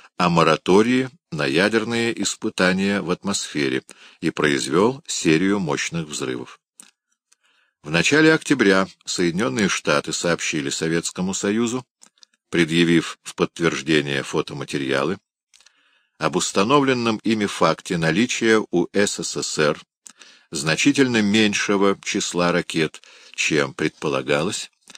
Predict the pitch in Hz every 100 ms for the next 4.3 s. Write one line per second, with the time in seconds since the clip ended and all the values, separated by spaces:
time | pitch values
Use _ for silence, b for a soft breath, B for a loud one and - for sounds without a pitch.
0 | B B - 82 85 87 139 147 127 104
1 | 104 - 110 156 147 127 110 - - 104
2 | 123 - 123 127 - - - 87 82 80
3 | 87 95 82 - 85 73 - 76 71 82
4 | 113 -